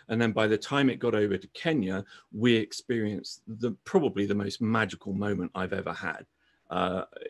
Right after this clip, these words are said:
in astronomy. And it was this thirteen seconds of totality. Um,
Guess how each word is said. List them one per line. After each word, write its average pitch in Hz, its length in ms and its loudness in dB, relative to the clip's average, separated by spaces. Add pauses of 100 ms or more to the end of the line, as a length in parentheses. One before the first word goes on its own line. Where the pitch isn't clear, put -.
(120)
in 104 160 2
astronomy. 95 720 -6
And 98 160 0
it 104 100 -2
was 101 140 -2
this 101 200 -2
thirteen 113 920 2
seconds - 720 -8 (420)
of 98 300 4
totality. 95 880 -2 (440)
Um, 98 440 -2